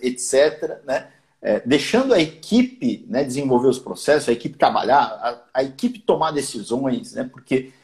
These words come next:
a gente falou ontem, quem tá no controle, quem tá tomando decisões, tá sentindo que é dono da própria vida, né? Então,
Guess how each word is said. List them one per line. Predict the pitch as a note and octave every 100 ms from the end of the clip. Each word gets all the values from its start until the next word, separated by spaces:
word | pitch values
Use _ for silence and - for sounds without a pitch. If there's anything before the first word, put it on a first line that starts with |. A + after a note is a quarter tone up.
| _ _
a | -
gente | B2+ C3+
falou | - C3+ C#3+ C#3
ontem, | B2+ A2
quem | E3 E3+
tá | E3
no | D3+
controle, | D3 B2 - D#3 B2
quem | - C#3
tá | D3
tomando | D3+ C#3 B2+
decisões, | A#2 A2+ - G2+ A#2+ D3 C3+ -
tá | - C#3
sentindo | - C3+ D#3
que | D3 C3+
é |
dono | B2 C#3+
da | C3+
própria | - C3 B2+ G#2
vida, | F#2+ C3+ C#3+ A2 -
né? | B2+
Então, | C#3 D#3